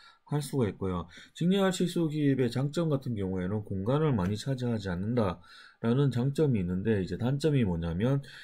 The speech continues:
공차의 누적이 있어서 요거에 이제 제작을 했을 적에 문제가 될 수도 있다라는 거, 자, 단점이 있습니다.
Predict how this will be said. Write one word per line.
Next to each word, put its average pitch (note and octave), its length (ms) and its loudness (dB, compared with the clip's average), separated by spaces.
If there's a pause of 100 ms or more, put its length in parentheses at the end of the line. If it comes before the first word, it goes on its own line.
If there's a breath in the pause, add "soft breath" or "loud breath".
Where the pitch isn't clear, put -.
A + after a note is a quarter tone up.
(140 loud breath)
공차의 D3 480 4
누적이 C#3 480 4
있어서 G2 600 0
요거에 F#2+ 440 0
이제 F2 180 -6
제작을 A#2 560 0
했을 C#3 220 -2
적에 F#2 480 0 (580 loud breath)
문제가 A2+ 560 0
될 C3 160 4
수도 A#2 280 -2
있다라는 E2+ 720 -2
거, E2 200 -4
자, G2+ 240 -4
단점이 A2+ 500 0
있습니다. E2 600 -6